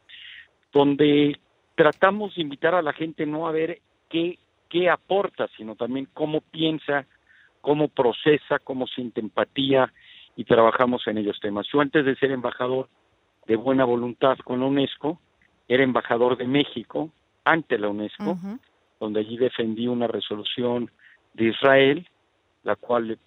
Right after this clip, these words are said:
Speaker 1: pues, me, me llevó a, a tener problemas muy severos,
Speaker 2: Así
Speaker 1: y
Speaker 2: es.
Speaker 1: allí empezó una relación muy cercana con, con Israel y en particular con Ramat Gan.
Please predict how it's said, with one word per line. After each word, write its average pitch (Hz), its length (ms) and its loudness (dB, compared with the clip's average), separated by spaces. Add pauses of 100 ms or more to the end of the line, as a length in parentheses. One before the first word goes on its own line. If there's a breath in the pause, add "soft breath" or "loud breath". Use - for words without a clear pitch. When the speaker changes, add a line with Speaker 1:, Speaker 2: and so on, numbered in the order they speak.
(140)
Speaker 1:
pues, 107 200 -8
me, 104 320 -6
me 107 180 -2
llevó 104 340 4
a, - 200 -14
a - 20 -10
tener 110 320 -2
problemas 113 500 0
muy 120 140 -4
severos, 139 480 2 (460 loud breath)
Speaker 2:
Así - 200 -8
Speaker 1:
y 151 180 4
Speaker 2:
es. 139 40 6
Speaker 1:
allí 131 160 2
empezó 131 340 -4
una 131 140 -4
relación 120 400 -6
muy 123 180 -10
cercana 120 520 -6
con, 107 340 -8 (460 soft breath)
con 131 160 0
Israel 143 340 0
y 160 40 2
en 151 80 0
particular 123 600 0
con 120 140 -4
Ramat 104 360 0
Gan. 90 220 -6